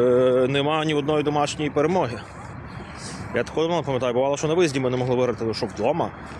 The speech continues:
Ще й зараз з такою підтримкою ходить по середньому по п'ять і більше тисяч людей. Моя думка, що вже завтра з Кривбасом треба здобувати перемогу. Да, йду, йду.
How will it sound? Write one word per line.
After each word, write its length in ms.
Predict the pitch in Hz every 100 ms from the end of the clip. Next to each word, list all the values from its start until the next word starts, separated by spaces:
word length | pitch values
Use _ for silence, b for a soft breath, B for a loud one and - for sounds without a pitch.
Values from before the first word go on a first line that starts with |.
| B -
Ще 100 | 117
й 20 |
зараз 220 | 120 131
з 40 | -
такою 280 | 127 139
підтримкою 540 | 127 123 117 143 151 113
ходить 320 | 127 123 120
по 100 | -
середньому 480 | - 131 123 127 120
по 200 | - -
п'ять 260 | 131 131
і 20 | 113
більше 280 | 123 -
тисяч 400 | - 139 - 127
людей. 340 | 117 104 143 135 - - - - - - - - - - - - - - - - - -
Моя 160 | 117 127
думка, 320 | 135 131 127
що 400 | - 131 120 117 120 - - - - - - - - - - - - - - - -
вже 140 | 139
завтра 280 | 131 139 143
з 40 |
Кривбасом 420 | - 123 135 131 131
треба 220 | 127 127
здобувати 340 | 127 127 117 110
перемогу. 280 | 123 120 117
Да, 160 | 160
йду, 220 | 135 160
йду. 200 | 151 139